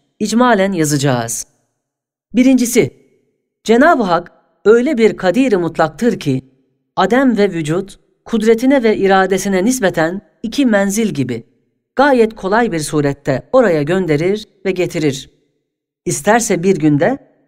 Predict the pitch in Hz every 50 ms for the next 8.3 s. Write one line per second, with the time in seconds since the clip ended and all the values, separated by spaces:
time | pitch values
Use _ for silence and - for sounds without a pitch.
0 | _ _ - 156 147 - - 180 165 151 - 170 156 170 262 277 - - 160 151
1 | 151 143 147 151 151 - _ - 214 180 151 139 147 170 185 - - 147 127 135
2 | 127 131 120 - - - _ _ _ _ _ _ _ _ _ _ _ _ _ _
3 | _ _ _ _ - 269 311 302 254 - - 202 202 202 277 285 247 208 190 180
4 | 175 - - 233 254 254 - - - 247 240 214 214 190 208 220 220 247 254 247
5 | - - 147 127 - - - _ _ _ _ _ _ _ _ - - 269 285 294
6 | 294 240 165 156 175 202 190 - - 226 247 214 185 175 156 151 147 131 143 175
7 | 180 - 143 135 123 113 107 - _ _ _ _ _ _ _ _ _ _ _ -
8 | 202 214 220 208 165